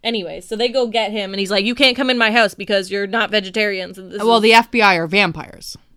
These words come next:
Speaker 2: You, they don't come in unless
Speaker 1: True
Speaker 2: you
Speaker 1: fact.
Speaker 2: invite them in. Um, I wrote, Oh no, Bronco Biff.
Speaker 1: Bronco Biff, yeah. Okay, so, um, mom cop, dad cop, good cop, bad cop.
Speaker 2: Yeah.
Speaker 1: Uh, they're interviewing Odin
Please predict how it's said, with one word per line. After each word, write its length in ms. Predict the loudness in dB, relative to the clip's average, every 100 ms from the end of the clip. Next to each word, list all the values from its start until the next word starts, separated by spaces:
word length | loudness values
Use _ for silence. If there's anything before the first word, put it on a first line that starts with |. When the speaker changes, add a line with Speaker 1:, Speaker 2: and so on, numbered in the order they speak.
| -10
Speaker 2:
You, 380 | -8 -8 -12 -6
they 100 | -2
don't 200 | -2 -2
come 260 | -4 -4 -4
in 120 | -4
unless 160 | -6 -4
Speaker 1:
True 60 | -2
Speaker 2:
you 40 |
Speaker 1:
fact. 140 | 0 0
Speaker 2:
invite 220 | 0 -2
them 120 | -6
in. 120 | -12 _ _ _ _ -2
Um, 480 | 0 0 -2 -6 -12 _ _ -6
I 160 | -4 -2
wrote, 380 | -2 -2 -4 -6
Oh 160 | -4 -2
no, 440 | -2 -2 -4 -6 _ _ -6
Bronco 760 | -2 -2 -4 -6 -6 -6 -8 -12 _ -20 -20 _ _ _ _ _ -20
Biff. 580 | -16 -6 -6 -6 -8 -2
Speaker 1:
Bronco 280 | 0 0
Biff, 260 | 2 0 0
yeah. 180 | -2 -4 _ -8
Okay, 300 | -2 -2 -4 _
so, 380 | -10 -4 -2 0
um, 380 | 0 0 0 -6 -8
mom 280 | -4 -4
cop, 360 | -4 -4 -4 -4
dad 280 | -4 -4 -4
cop, 360 | -2 -2 -2
good 160 | -6 -2
cop, 180 | 0 2
bad 200 | 0 0
cop. 280 | -2 -2 _
Speaker 2:
Yeah. 180 | -2 0 2
Speaker 1:
Uh, 220 | 4 4
they're 460 | 2 4 4 2 -2
interviewing 680 | -4 -2 -2 0 2 2 0
Odin 540 | 0 2 2 0 -2